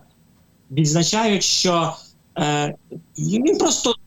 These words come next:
ну, це дуже сильний гравець індивідуально, але йому ця команда Шахтар, вона йому, йо-, не в-, от вчора було помітно, йому, вона йому може не допомагати. І вчора Шахтар не допомагав Мудрику. Був прекрасний пас, е, Матвієнка,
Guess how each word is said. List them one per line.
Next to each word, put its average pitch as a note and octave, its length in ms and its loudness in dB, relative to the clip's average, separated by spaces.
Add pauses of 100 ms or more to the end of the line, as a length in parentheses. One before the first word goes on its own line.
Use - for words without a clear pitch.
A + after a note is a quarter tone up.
(140)
ну, F3 180 0
це A#3 80 0
дуже G#3+ 380 2
сильний G#3+ 420 4
гравець A3+ 380 2
індивідуально, G3 840 2
але F3 220 2
йому F#3+ 380 4
ця F3 380 0
команда G3 480 2
Шахтар, E3 480 -2
вона F3 600 2 (260)
йому, E3+ 280 4
йо-, D#3+ 540 2
не E3 520 4
в-, - 220 0
от D3 140 0
вчора G#3+ 400 0
було F#3+ 360 2
помітно, F#3 380 4
йому, D#3+ 220 4
вона E3 300 4
йому E3+ 160 6
може E3 300 4
не E3 200 6
допомагати. D3+ 840 2 (260)
І - 80 0
вчора D#3 240 0
Шахтар - 360 0
не F3+ 180 4
допомагав C#3+ 380 2 (120)
Мудрику. A#2 240 2
Був D#3+ 340 0
прекрасний G#3+ 460 0
пас, - 460 -4 (120)
е, D#3+ 260 4
Матвієнка, F3 840 2